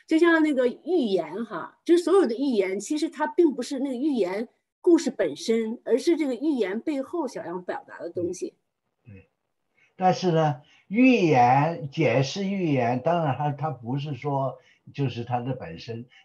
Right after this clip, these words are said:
Speaker 2: 但是解释寓言也是在字义解经的基础上，你才能够去找别的意思。你首先要把它这个，这，这个寓言它究竟在讲什么，根据
Speaker 1: 嗯。
Speaker 2: 注语、谓语、宾语啊，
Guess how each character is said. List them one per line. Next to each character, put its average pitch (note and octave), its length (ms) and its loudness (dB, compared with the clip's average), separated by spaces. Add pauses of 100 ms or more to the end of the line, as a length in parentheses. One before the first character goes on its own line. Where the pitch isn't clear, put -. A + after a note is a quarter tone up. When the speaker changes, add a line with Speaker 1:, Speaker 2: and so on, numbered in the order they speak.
Speaker 2:
但 G#3+ 140 -2
是 G#3 100 -4
解 D#3+ 280 0
释 G3+ 200 -6
寓 A#3 220 -2
言 D#3 320 -2
也 G#2 180 -6
是 D3 180 -10
在 D#3 160 -6
字 F3+ 320 -8
义 E3+ 200 -6
解 F#2+ 300 -10
经 E3+ 240 -8
的 D3 140 -10
基 F3 220 -8
础 G#2+ 180 -14
上， D#3 240 -4 (140)
你 B2+ 140 -8
才 A2 180 -16
能 A#2 160 -10
够 A#2+ 140 -10
去 B2+ 160 -16
找 F#2+ 280 -18
别 F#2+ 140 -16
的 G#2+ 100 -16
意 G#2+ 180 -16
思。 - 180 -20 (420)
你 A#3+ 140 -2
首 E3 180 0
先 G#3+ 80 6
要 G#3+ 160 6
把 F#3+ 120 2
它 F3+ 120 -4
这 F#3 140 -6
个， E3 80 -6 (360)
这， G3+ 200 -2
这 G#3+ 140 -4
个 E3+ 120 0
寓 G3+ 140 0
言 C#3+ 200 2
它 - 100 -4
究 F#3+ 140 -4
竟 G3 180 -4
在 G#3+ 140 0
讲 F#2 240 -4
什 F#2+ 140 -12
么， B2 220 -2 (340)
根 G3 180 0
据 G3 160 4
Speaker 1:
嗯。 F#3+ 40 2
Speaker 2:
注 G#3 120 2
语、 G3 120 0
谓 F3 220 0
语、 C#3 140 2
宾 F3 280 2
语 G#2+ 280 -4
啊， - 160 2